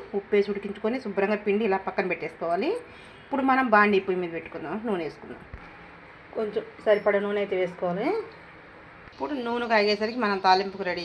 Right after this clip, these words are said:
చేసుకున్నాం కదా, తెల్లగడ్డలు ఇలా నలగొట్టి వేసుకోవాలండి. తెల్లగడ్డ నలగొ-, ఇలా నలగొట్టి వేసుకోవాలండి. ఎక్కువ ఎందుకు వేసుకోవచ్చు అంటే, ఆ, తెల్లగడ్డలు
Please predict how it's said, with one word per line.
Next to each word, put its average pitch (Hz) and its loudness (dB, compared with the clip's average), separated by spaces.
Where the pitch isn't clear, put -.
చేసుకున్నాం 175 -8
కదా, 214 0
తెల్లగడ్డలు 233 6
ఇలా 208 6
నలగొట్టి 214 2
వేసుకోవాలండి. 190 0
తెల్లగడ్డ 226 8
నలగొ-, 220 4
ఇలా 233 4
నలగొట్టి 220 4
వేసుకోవాలండి. 196 2
ఎక్కువ 262 0
ఎందుకు 240 2
వేసుకోవచ్చు 220 2
అంటే, 254 4
ఆ, 208 -2
తెల్లగడ్డలు 254 8